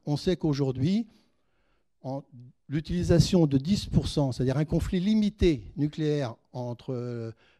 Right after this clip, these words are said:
la Russie et, et, et d'autres pays, euh, donc, euh, ça peut être la Russie aujourd'hui, l'Ukraine remet ça au goût du jour, hein, malheureusement, la Russie et, et les États-Unis, l'otan, euh, peut causer ce qu'on appelle l'hiver nucléaire. Alors, c'est pas quelque chose d'idéologique.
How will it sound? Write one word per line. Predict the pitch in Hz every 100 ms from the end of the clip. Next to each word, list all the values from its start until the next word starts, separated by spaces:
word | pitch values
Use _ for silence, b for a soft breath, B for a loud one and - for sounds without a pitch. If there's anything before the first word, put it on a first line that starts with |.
| -
la | 131 120
Russie | 123 120 - 143 147 139
et, | 120 113 113 110 104 104 b b b
et, | 185 202 120 135 117
et | 107
d'autres | 117 120 - 117
pays, | 113 117 127 104
euh, | 98
donc, | 107 107 -
euh, | 104
ça | - 98
peut | 104
être |
la | 92
Russie | 104 - 117
aujourd'hui, | 107 107 127
l'Ukraine | 113 113 - 127
remet | 104 113
ça | 110 117
au | 113
goût | 113
du | 135
jour, | 175 175 120
hein, | 127 131 110
malheureusement, | 104 107 101 113 165
la | 143
Russie | 104 110 - 127 123 117 b b b
et, | 120 120 120 107 117 120 123 127
et |
les | 110 113
États-Unis, | 120 - 110 131 120 135
l'otan, | 120 113 160 208 247 _ b b b
euh, | 123
peut | - - 185 156 -
causer | 147 135 160
ce | 190
qu'on | 143
appelle | 131 - 165 147
l'hiver | 147 147 135
nucléaire. | 127 - 107 95 -
Alors, | 160 180 - b
c'est | - 170
pas | 226
quelque | 208 165 156
chose | 196 156
d'idéologique. | 151 147 180 160 156 -